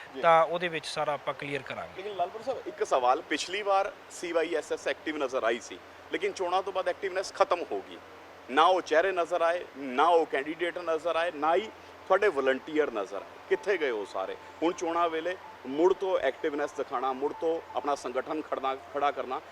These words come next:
Speaker 1: ਇੱਕ ਵੱਡੀ ਚੁਣੌਤੀ ਨਹੀਂ ਹੈ?
Speaker 2: ਅ, ਨਹੀਂ, ਦੇਖੋ, ਅ, ਚਾਹੇ ਰਾਜਨੀਤੀ ਹੋਵੇ, ਚਾਹੇ ਵਿਦਿਆਰਥੀ ਸੰਗਠਨ ਹੋਵੇ,
Speaker 1: ਜੀ।
Speaker 2: ਰਾਜਨੀਤੀ ਦੇ ਵਿੱਚ ਵੀ ਕਈ ਵਾਰ ਆਪਾਂ ਵੇਖਦੇ ਹਾਂ ਕਿ ਚੋਣਾਂ ਦੇ ਵੇਲੇ ਹੀ ਕੁਝ ਲੋਕ, ਅ, ਪੋਲੀਟੀਕਲ ਲੋਕ ਸਰਗਰਮ ਹੁੰਦੇ ਨੇ।
Speaker 1: ਜੀ।
Speaker 2: ਜਿਹੜੇ ਸਮਾਜਿਕ ਲੋਕ ਹੁੰਦੇ ਨੇ, ਉਹ ਹਮੇਸ਼ਾ ਲੋਕਾਂ ਦੀ ਮਦਦ ਕਰਨ ਲਈ ਜਿਹੜਾ,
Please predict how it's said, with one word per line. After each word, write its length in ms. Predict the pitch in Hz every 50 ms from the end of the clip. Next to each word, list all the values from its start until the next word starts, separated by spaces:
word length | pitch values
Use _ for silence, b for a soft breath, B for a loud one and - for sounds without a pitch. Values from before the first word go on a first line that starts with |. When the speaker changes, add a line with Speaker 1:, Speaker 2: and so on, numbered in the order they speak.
| - -
Speaker 1:
ਇੱਕ 120 | - 139 -
ਵੱਡੀ 220 | 139 127 123 147
ਚੁਣੌਤੀ 360 | 143 - 160 143 135 - -
ਨਹੀਂ 120 | 170 180 196
ਹੈ? 60 | 196 180 - B B B B B B B -
Speaker 2:
ਅ, 20 |
ਨਹੀਂ, 160 | 240 240 269 254
ਦੇਖੋ, 520 | 220 233 - - 247 247 247 247 247 247
ਅ, 260 | - 160 180 190 190
ਚਾਹੇ 240 | 165 - 220 226 226
ਰਾਜਨੀਤੀ 540 | 202 180 175 175 185 196 208 190 - 233 220
ਹੋਵੇ, 340 | 196 202 202 208 214 220 214
ਚਾਹੇ 280 | - - 196 202 214
ਵਿਦਿਆਰਥੀ 560 | 214 190 180 165 170 170 165 160 - - 214
ਸੰਗਠਨ 340 | 175 - 170 170 180 170 196
ਹੋਵੇ, 300 | 214 180 151 143 123 107 101 B B B
Speaker 1:
ਜੀ। 120 | B 135 110 - 156
Speaker 2:
ਰਾਜਨੀਤੀ 480 | 156 160 165 180 190 208 233 226 247 247
ਦੇ 120 | 240 262
ਵਿੱਚ 240 | 247 240 226 - -
ਵੀ 160 | 233 240 240
ਕਈ 200 | 226 - 220 214
ਵਾਰ 160 | 208 208 202 202
ਆਪਾਂ 240 | 196 - - 208
ਵੇਖਦੇ 340 | 196 185 180 151 165 170 202
ਹਾਂ 60 | 202
ਕਿ 120 | 185 - 226 -
ਚੋਣਾਂ 300 | - 214 208 208 214 220
ਦੇ 120 | 220 226 220
ਵੇਲੇ 240 | 208 196 196 208 208
ਹੀ 140 | 185 220
ਕੁਝ 260 | 214 - 202 196 180 196
ਲੋਕ, 320 | 190 190 214 226 226 214
ਅ, 140 | 202 190 190
ਪੋਲੀਟੀਕਲ 440 | 185 - 196 196 190 226 214 220 208
ਲੋਕ 180 | 190 185 190
ਸਰਗਰਮ 420 | - - 190 170 170 170 175 185 196
ਹੁੰਦੇ 280 | 190 160 151 160 165
ਨੇ। 140 | 151 147 131 B B
Speaker 1:
ਜੀ। 120 | 131 110 B B B - -
Speaker 2:
ਜਿਹੜੇ 200 | - 208 254 277
ਸਮਾਜਿਕ 480 | 247 - 208 190 170 170 175 185 226 226
ਲੋਕ 220 | 240 247 247 233
ਹੁੰਦੇ 260 | 220 226 226 214 240
ਨੇ, 60 | 240 262
ਉਹ 120 | 262 240
ਹਮੇਸ਼ਾ 440 | 214 226 202 190 180 - 220 233 226
ਲੋਕਾਂ 380 | 220 202 190 175 - 214 214
ਦੀ 120 | 220 233 220
ਮਦਦ 280 | 196 170 170 196 190
ਕਰਨ 220 | 196 - 196 175 175
ਲਈ 100 | 185 190
ਜਿਹੜਾ, 320 | 170 175 175 196 220 277